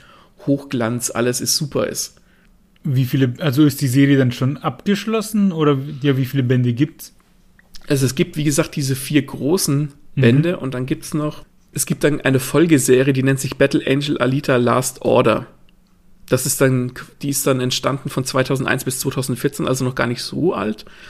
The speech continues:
Speaker 1: Da weiß ich nicht, um was das es geht. Da geht's vermutlich auch um die, um die Alita, wo sie dann halt quasi in Anführungszeichen neue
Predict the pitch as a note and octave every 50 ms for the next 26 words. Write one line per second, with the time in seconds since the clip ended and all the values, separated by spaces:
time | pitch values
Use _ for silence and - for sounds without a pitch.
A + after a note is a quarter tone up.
0 | - - - - - - - _ - - - _ _ - - - - C#3+ B2+ B2+
1 | C3+ C#3+ C#3+ - E3 C#3 D3 E3 D3+ C#3 D3 C#3+ - - C#3+ C#3 C#3 - - D#3
2 | C#3 C#3+ B2+ C#3+ C#3+ - - D3+ D3 D3+ - - - - - B2 D3 C#3 - D#3
3 | D3 C3 C#3+ C#3+ C#3 C#3+ D3+ C#3+ - - - - - - - - D3 C#3 D3+ D3+
4 | B2 B2 C3 C#3 C#3 - E3 D3 C#3 C3 C3+ C#3 C3+ C#3+ C3 C#3 C3 B2+ B2+ -
5 | C#3 B2+ B2+ C3+ C#3+ C3+ B2+ A#2+ A#2+ - - C#3 C3+ - C#3 A#2+ - C#3 B2+ A#2+
6 | A#2 A#2+ B2 A#2+